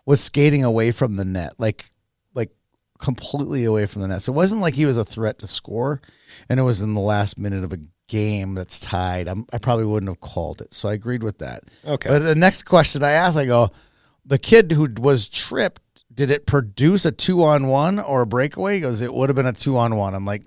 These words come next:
Speaker 1: "Yeah, that's kinda why they probably called it." So
Speaker 2: All right. Well,
Speaker 1: anyway.
Speaker 2: I, I appreciate the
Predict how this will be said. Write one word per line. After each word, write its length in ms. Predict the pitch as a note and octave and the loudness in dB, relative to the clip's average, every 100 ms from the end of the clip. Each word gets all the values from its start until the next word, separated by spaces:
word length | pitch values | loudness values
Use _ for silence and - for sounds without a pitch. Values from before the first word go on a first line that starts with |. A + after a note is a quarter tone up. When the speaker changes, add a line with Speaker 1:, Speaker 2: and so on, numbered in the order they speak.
| - | -16
Speaker 1:
"Yeah, 1300 | - - D#3+ D#3 C#3+ C3 A#2+ A#2 G#2+ G#2 G2 F#2 F#2 | -8 -4 -2 -2 -2 -2 0 0 0 -2 -2 -2 -2
that's 340 | G#2 A2 - - | 0 -2 -2 -6
kinda 480 | - G#2+ G2+ F#2+ F#2 | -4 -4 -4 -6 -8
why 160 | - F#2+ | -8 -6
they 100 | F2+ | -6
probably 280 | F#2 G2 D#2+ | -6 -8 -8
called 300 | - C#2+ A#1 | -10 -12 -12
it." 120 | - - | -18 -18
So 160 | - - - _ - - | -16 -16 -20 _ -18 -4
Speaker 2:
All 60 | |
right. 100 | F3 G#2+ | 0 4
Well, 140 | A#2 | 8
Speaker 1:
anyway. 300 | - B2+ C3+ | 8 8 4
Speaker 2:
I, 80 | C3+ | 4
I 20 | |
appreciate 480 | A#2 - G#3 G3+ C3+ | 2 4 -2 0 -2
the 200 | G2 F#2 | -2 -4